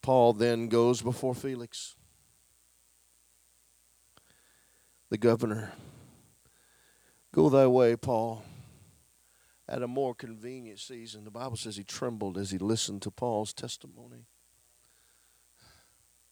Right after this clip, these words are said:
God was doing something, and Paul's discomfort was part of the plan. You see, even though he was not on the physical ship, yet his storm had already began.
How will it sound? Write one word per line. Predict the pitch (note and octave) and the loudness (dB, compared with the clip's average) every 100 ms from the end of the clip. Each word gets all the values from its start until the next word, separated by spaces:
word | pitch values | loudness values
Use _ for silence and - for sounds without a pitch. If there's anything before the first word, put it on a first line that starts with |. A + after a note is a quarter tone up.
| _ _ _ _ _ | _ _ _ _ _
God | - D#3+ F3+ | -8 -6 -6
was | E3 - | -8 -8
doing | - F3+ D#3 C3+ | -6 -4 -4 -4
something, | - D3 C#3 C3 A2+ | -4 -4 -8 -12 -10
and | G#2 A2 | -10 -12
Paul's | - D#3 D3 C3+ B2 A#2 - - _ _ - | -8 -4 -2 -2 -4 -6 -10 -14 _ _ -8
discomfort | C3 - - - C#3+ - A#2+ - | -4 -4 -6 -6 -8 -8 -12 -10
was | G#2+ - | -12 -12
part | - D3 C#3 | -4 -4 -4
of | A#2 | -8
the | A#2 | -14
plan. | - - F3+ C3 A2 A2 G#2 _ _ _ _ _ _ _ _ _ _ _ _ _ - - - - _ _ _ _ - _ | -14 -10 -4 -2 -4 -6 -12 _ _ _ _ _ _ _ _ _ _ _ _ _ -20 -18 -20 -20 _ _ _ _ -20 _
You | - | -6
see, | C#3+ - C#3 D3+ | -2 0 0 2
even | C#3+ C#3 | 0 4
though | D3+ D3 D3 | 6 6 6
he | C3+ | 2
was | C3 | 0
not | C3+ C#3+ C#3+ | 2 2 2
on | C3+ | 0
the | C3 | -4
physical | - D3+ C3+ B2 | -4 -6 -6 -10
ship, | A#2+ - D3+ C3 B2 | -8 -4 -4 -6 -6
yet | B2 | -6
his | C3+ B2 | -4 -4
storm | - C#3 B2 A2 | -6 -6 -6 -6
had | A2 | -6
already | A2 A2 A#2 | -4 -4 -4
began. | G#2 G#2+ A2+ A2 F2+ F#2 F2+ | -6 -6 -6 -6 -8 -12 -18